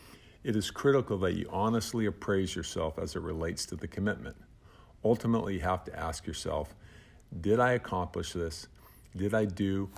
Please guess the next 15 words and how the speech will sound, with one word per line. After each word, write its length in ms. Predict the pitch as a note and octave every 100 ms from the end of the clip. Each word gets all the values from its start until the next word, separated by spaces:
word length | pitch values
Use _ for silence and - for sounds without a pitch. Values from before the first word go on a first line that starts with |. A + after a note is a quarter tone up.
| - -
what 100 | D2+
I 80 |
said 400 | D2 - G2+ G2+ -
I 80 | E2
was 160 | D#2+
going 280 | - G#2 A2
to 120 | G#2+
do 320 | F2+ F2+ F2 -
or 120 | E2
accomplish 560 | - G2 F#2 F#2+ - F2
what 100 | D#2+
I 40 |
committed 420 | D#2 F2 F2 E2+ D2+
to 120 | D#2+
accomplishing?" 680 | - F2 E2 D#2 - -